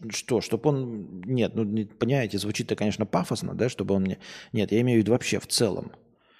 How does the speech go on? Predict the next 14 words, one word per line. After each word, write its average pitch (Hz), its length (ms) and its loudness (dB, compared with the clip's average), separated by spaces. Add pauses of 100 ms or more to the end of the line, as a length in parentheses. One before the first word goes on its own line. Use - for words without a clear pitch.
(480)
Ради 143 220 8
чего 208 240 6
стараться-то? - 760 4 (3000)
Ради 139 220 6
чего 175 220 8
стараться 156 420 6
хотя 113 240 4
бы 139 120 6
вот 113 160 4
выглядеть 117 360 4
в 95 60 0
ваших 117 260 4
глазах 101 380 4
адекватным? - 640 0